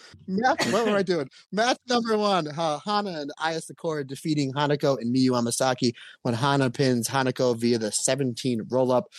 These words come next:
three and a quarter stars. That match was five minutes and forty-six seconds. Um, match number two was, what did I have win this? I did not have a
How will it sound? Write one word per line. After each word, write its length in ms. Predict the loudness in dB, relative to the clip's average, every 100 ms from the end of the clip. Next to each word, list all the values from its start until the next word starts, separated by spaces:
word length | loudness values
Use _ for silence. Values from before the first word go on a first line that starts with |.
| -20 _
three 120 | 0 0
and 80 |
a 40 | 0
quarter 240 | 0 -2
stars. 460 | 0 0 0 0 -2
That 180 | -4 -2
match 380 | -2 -2 -4 -6
was 300 | -4 -4 -6
five 320 | -2 0 0
minutes 280 | -2 -4 -6
and 320 | -4 -4 -6
forty-six 720 | -6 -2 0 0 0 -2 0 0
seconds. 480 | 0 -2 -4 -2 -2 -6 -20 _ 0
Um, 400 | 2 2 0 -6 _ _ _ _ _ _ _ _ _ _
match 420 | -6 0 0 0 0
number 260 | 0 0
two 600 | -2 0 2 4 4 2 -2 _ _ _
was, 840 | -2 2 4 4 4 2 -2 -6 -12 _ _
what 180 | -16 -16
did 120 | -8
I 40 | -6
have 140 | -4
win 160 | -4 -6
this? 180 | -8 -10
I 80 |
did 140 | -10 -6
not 240 | -2 -2
have 260 | 0 -2 0
a 240 | 0 -2